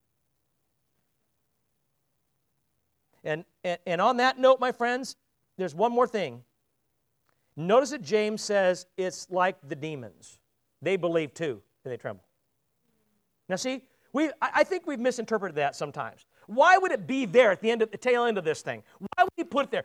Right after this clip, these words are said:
Why would God say that if it wasn't about justification? Because I believe that it is. It's not just about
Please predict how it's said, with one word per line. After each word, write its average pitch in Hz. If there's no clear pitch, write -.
Why 269
would 349
God 294
say 233
that 151
if 220
it 226
wasn't 247
about 202
justification? 175
Because 220
I 285
believe 233
that 208
it 190
is. 175
It's 185
not 311
just 285
about 233